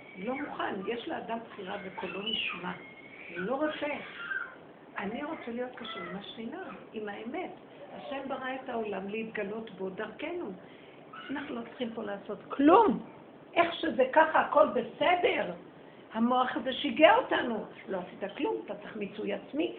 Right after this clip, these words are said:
צריך לעשות מצוות, צריך מעשים. המצווה תבוא עד אליך.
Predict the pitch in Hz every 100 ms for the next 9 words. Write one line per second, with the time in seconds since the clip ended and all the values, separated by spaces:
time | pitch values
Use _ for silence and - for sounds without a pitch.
0 | - - - 208 233 233 - 185 311 -
1 | - - 233 - 262 - - 480 - -
2 | - 247 233 - 233 277 262 226 240 240
3 | 226 214 190